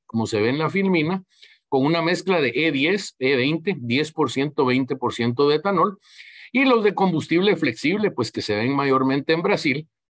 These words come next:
pueden ser hasta cien por ciento etanol, emitiendo cero emisiones. Créame que cuando ustedes se paran atrás de un carro en Brasil y ven el escape y no ven nada salir,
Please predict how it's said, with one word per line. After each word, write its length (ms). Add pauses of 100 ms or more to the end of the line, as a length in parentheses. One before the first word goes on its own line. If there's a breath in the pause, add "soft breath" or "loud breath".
(200)
pueden 260
ser 180
hasta 220
cien 460
por 180
ciento 320
etanol, 560 (420 loud breath)
emitiendo 680
cero 640
emisiones. 800 (340)
Créame 500
que 120
cuando 260
ustedes 320
se 140
paran 340
atrás 340
de 60
un 140
carro 400 (600)
en 200
Brasil 460 (600 soft breath)
y 140
ven 260
el 120
escape 440
y 40
no 160
ven 180
nada 240
salir, 420